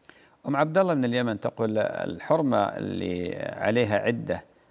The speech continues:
إذا طلقها زوجها قبل ما يدخل عليها بفترة قصيرة، ملك عليها أول يوم وثاني يوم طلقها، هل عليها عدة أو لا؟" أختي أم عبد الله، بارك الله فيك، من اليمن،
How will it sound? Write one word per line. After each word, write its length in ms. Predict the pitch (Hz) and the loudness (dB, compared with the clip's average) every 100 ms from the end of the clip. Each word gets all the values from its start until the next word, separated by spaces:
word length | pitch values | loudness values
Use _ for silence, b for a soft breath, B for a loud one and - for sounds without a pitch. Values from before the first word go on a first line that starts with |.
| b | b
إذا 180 | 104 101 | 0 0
طلقها 520 | - 110 117 117 98 | 2 0 0 -2 -2
زوجها 380 | 98 117 98 90 - | 0 0 0 -4 2
قبل 260 | 151 147 | 2 2
ما 200 | 117 107 | 2 2
يدخل 600 | 107 - 101 95 85 90 - | 0 -2 -4 -2 -2 -4 -4
عليها 460 | - 98 110 101 | -4 -2 0 0
بفترة 460 | 98 98 113 - - | -4 -4 -4 -2 -4
قصيرة، 580 | - - - 98 76 - b b b | -4 -6 -2 0 -2 -8 b b b
ملك 360 | 120 127 120 107 | 0 2 2 0
عليها 380 | 104 117 110 | 2 2 0
أول 340 | 107 110 104 101 | -2 -2 0 0
يوم 220 | 110 110 | 0 -2
وثاني 380 | 101 110 101 98 | -4 -4 -2 0
يوم 160 | 117 | -2
طلقها، 560 | 113 101 90 85 - - - b b b b | -2 -4 -4 -8 -8 -10 -12 b b b b
هل 340 | - - 117 131 | -8 -2 0 2
عليها 360 | 139 147 123 | 2 2 2
عدة 320 | 107 110 95 | 2 0 0
أو 220 | 131 107 95 | 0 0 0
لا؟" 340 | 90 85 - - b b - | 0 -2 -4 -12 b b -10
أختي 240 | - - | -6 -4
أم 140 | 135 123 | 0 0
عبد 180 | 139 | 2
الله، 180 | 170 151 | 2 2
بارك 340 | 131 131 123 120 | 2 2 0 -2
الله 140 | 113 | -2
فيك، 260 | 110 131 117 | -2 -4 -4
من 160 | 113 | -2
اليمن، 460 | 98 107 120 98 | 0 2 2 0